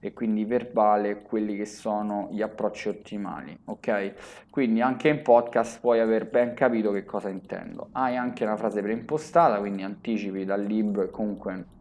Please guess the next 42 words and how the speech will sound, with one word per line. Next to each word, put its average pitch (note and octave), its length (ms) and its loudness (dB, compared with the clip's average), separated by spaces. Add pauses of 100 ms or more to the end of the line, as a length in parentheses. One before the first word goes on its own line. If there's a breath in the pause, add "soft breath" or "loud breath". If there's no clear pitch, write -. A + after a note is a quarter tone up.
mm, - 220 -12 (460 loud breath)
rilascio G#2 420 -2
tranquillamente, A#2 880 -2
non F#2 120 -4
è G2+ 40 -4
un G#2 80 -6
problema, A2+ 640 -2 (280 loud breath)
anzi, G#2 540 -4 (440 loud breath)
ehm, F#2+ 1080 -2
poi A2 200 2
se G#2+ 100 -6
ci A2 160 -6
saranno A2+ 320 0
altre A#2 300 -4
fra-, A#2 180 -4
cioè A2+ 160 0
ci E3 160 -4
sono C3+ 200 0
altre, A#2+ 220 -2
altre B2 360 -2
fra-, - 180 -4
anche B2+ 400 0
altre B2 320 2
frasi A2+ 380 2
che G#2 100 0
poi - 160 -2
ovviamente G#2 460 -4
metterò A2+ 560 0 (340 loud breath)
nel, F#2+ 1160 -4
nel A2+ 200 0
libro G#2 440 0
e G2 40 0
comunque G#2+ 380 -4
pubblicherò, G2+ 580 2
scriverò G2+ 360 -4
anche G2 240 -8
nell'articolo. - 580 -12
Bene, F2 300 -10
per G2 180 -10
questo - 540 -4
è - 260 -4
tutto, G#3+ 720 2